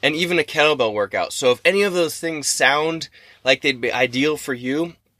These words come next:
all packaged into under an hour, then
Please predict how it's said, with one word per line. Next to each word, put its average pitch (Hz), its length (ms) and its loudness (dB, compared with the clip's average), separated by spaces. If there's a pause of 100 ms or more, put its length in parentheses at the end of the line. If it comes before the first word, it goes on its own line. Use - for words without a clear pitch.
all 143 180 2
packaged 139 540 -2
into 131 680 -4
under 147 340 0
an 139 120 0
hour, 170 540 2 (1080)
then 151 480 2